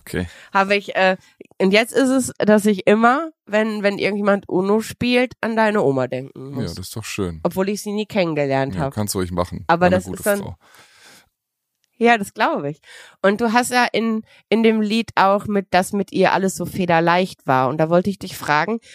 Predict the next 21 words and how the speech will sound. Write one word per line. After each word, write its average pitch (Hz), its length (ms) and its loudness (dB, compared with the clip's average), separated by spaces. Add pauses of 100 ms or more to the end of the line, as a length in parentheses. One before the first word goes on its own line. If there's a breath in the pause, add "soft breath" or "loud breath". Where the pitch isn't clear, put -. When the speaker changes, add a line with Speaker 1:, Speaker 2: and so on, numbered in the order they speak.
(240 loud breath)
Speaker 2:
ob 202 100 -2
das 262 220 -2
wirklich 247 320 -6
so 165 80 -6
ist, 135 240 -4
dass 160 100 -8
du, 165 120 -14 (180)
dass 170 220 0
du 180 100 -8
die 170 160 -4
Feder 196 500 0
wegen 202 240 -4
deiner 202 360 2
Oma 160 380 2
oder 156 180 -4
für 170 220 -4
deine 139 320 0
Oma 139 260 -2
tätowiert 143 600 -6
hast. 104 140 0
Speaker 1:
Nee, 85 200 -2